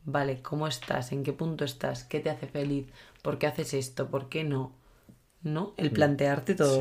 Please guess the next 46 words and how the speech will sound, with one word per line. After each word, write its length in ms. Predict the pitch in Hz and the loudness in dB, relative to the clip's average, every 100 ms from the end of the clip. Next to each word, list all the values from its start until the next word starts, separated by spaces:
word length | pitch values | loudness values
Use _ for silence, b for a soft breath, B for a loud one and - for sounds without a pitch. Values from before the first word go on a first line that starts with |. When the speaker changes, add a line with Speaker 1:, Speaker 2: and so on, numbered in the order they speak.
| 135 | 4
Speaker 2:
Sí. 40 | |
Speaker 1:
eso 160 | 131 139 | 2 0
y 160 | 139 | 2
el 220 | 139 135 B B B B _ | 2 2 B B B B _
parar 280 | 160 151 160 | 2 6 6
esa 240 | 202 - | 4 4
inercia 720 | 147 147 147 143 - 147 143 139 | 2 4 2 2 -2 0 2 2
en 140 | 139 | 0
plan 260 | 143 143 143 | 0 0 0
de 100 | 135 | -2
sentir 380 | 143 139 139 | -2 -2 -4
que 100 | - | -4
todo 280 | 143 147 147 | 0 2 2
lo 60 | 143 | 2
estás 200 | 131 143 | -2 -6
haciendo 280 | 143 147 135 | -4 -2 0
porque 240 | 147 - | 0 0
lo 120 | 143 | -2
tienes 280 | - 143 143 | -2 -4 -2
que 80 | 160 | -4
hacer 180 | - 180 | -2 0
y 60 | 156 | 0
reafirmarte 840 | 143 139 - 135 139 135 - 143 | -2 -4 -2 -2 -2 -6 -4 -4
en, 120 | 135 131 - _ | -4 -8 -18 _
"No, 160 | 127 - | -6 0
es 140 | 117 | 0
que 260 | - 139 - B - | 0 -2 -4 B -8
Speaker 2:
Claro. 300 | 98 87 87 - - | -6 -4 -8 -10 0
Speaker 1:
todo 200 | 135 127 | 2 2
esto 200 | 123 147 | 0 0
te 80 | |
hace 140 | 143 151 | 0 0
así 220 | 127 156 | -2 -2
de 80 | 139 | -4
feliz 460 | 127 135 147 170 151 | -2 -2 0 -2 -2
o 60 | |
lo 60 | 131 | -4
estás 220 | 123 131 | -4 -4
haciendo 280 | 123 147 131 | -2 -2 0
por 160 | 170 139 | 0 -2
esto, 460 | 147 - - 180 | -4 -6 -2 0
porque 340 | 180 135 139 131 | 0 -2 -4 -4
crees 380 | 143 143 143 143 | -2 0 -2 -4
en 80 | |
esto, 440 | 143 151 - - - | -4 -4 -6 -8 -6
porque" 400 | 147 - - 139 | -6 -4 -6 -6